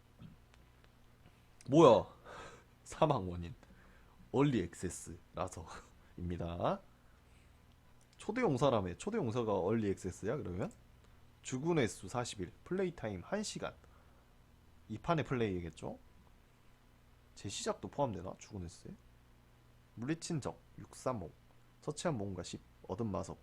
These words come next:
구천. 많이 더 얻었네. 와, 닌자가 진짜 일반 모드 잡기 좋았고, 미라가 보스 잡기 좋았어. 어, 괜찮았어. 자, 이렇게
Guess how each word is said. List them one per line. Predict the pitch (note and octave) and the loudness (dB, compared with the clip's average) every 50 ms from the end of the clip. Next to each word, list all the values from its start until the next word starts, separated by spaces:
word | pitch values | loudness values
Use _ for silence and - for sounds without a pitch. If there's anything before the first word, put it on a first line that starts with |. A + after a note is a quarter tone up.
| - - | -18 -18
구천. | - - - - - - - F2+ E2+ - - - - - - - - - - - - - - - - - - - - | -14 -14 -14 -12 -10 -10 -10 -10 -12 -14 -20 -20 -20 -20 -20 -20 -20 -20 -20 -20 -20 -20 -20 -20 -20 -20 -20 -10 -8
많이 | F2+ F#2 F#2+ | -6 -6 -6
더 | - E2 E2+ | -6 -8 -10
얻었네. | F#2+ G2 G#2+ A2 A2 A2 G2+ F#2+ - - - - - | -10 -10 -10 -10 -10 -12 -12 -14 -16 -18 -18 -12 -8
와, | F2+ F#2 F2+ F2 - D#3+ - - | -4 -4 -2 -4 -4 -6 -8 -4
닌자가 | A#2+ C#3+ F3 G#3 A3 A3+ G#3 A#3 A#3 A3+ A3 G#3+ G3+ F#3+ F3+ E3 D#3 D3 C#3+ | 0 2 2 2 2 6 6 8 8 8 8 6 6 4 2 0 0 -2 -2
진짜 | - - A2+ C3 A2+ | -4 -4 0 2 2
일반 | G#2+ A#2 C3+ | 4 4 4
모드 | B2+ B2 A#2+ - - | 2 2 -2 -2 -6
잡기 | - G2+ - - - | -12 -12 -12 -10 -6
좋았고, | - F#2+ F#2 - - - C3 F#2+ E2+ - - - - - - - - - - - - | -6 -6 -6 -6 -6 -6 -4 -4 -6 -8 -14 -20 -20 -20 -20 -20 -20 -20 -20 -20 -10
미라가 | - G#2 G#2 G2+ F#2 A#2 C3 G2+ A#2 - - - - - - - - - - - - - - - - - - - - - - - - - - - - - - - - | -6 -2 0 0 0 -2 -4 -6 -6 -10 -16 -20 -20 -20 -20 -20 -20 -18 -18 -20 -20 -20 -20 -20 -20 -20 -20 -20 -20 -20 -20 -20 -20 -20 -20 -20 -20 -20 -20 -20 -14
보스 | - - A#2+ - - | -8 -6 -6 -6 -4
잡기 | - G2+ - - F2+ | -8 -8 -8 -8 -14
좋았어. | E2+ - - - - - - - - - - - - | -12 -12 -14 -14 -14 -14 -14 -16 -20 -20 -20 -20 -16
어, | E2+ E2+ F2 E2 E2+ - | -14 -14 -14 -14 -16 -14
괜찮았어. | - F#2 F2 - G2 F2 E2+ - - D2+ C#2 - C#3+ - - - - - - | -14 -12 -8 -8 -8 -8 -8 -8 -8 -8 -8 -6 -8 -8 -8 -10 -16 -10 -8
자, | - - C3 B2 A2+ | -2 2 4 4 4
이렇게 | A2+ C3 - - - C#3 A2+ G#2 G#2+ B2 E3+ G3 G#3+ | 4 2 0 0 2 2 2 2 2 0 -2 -4 -6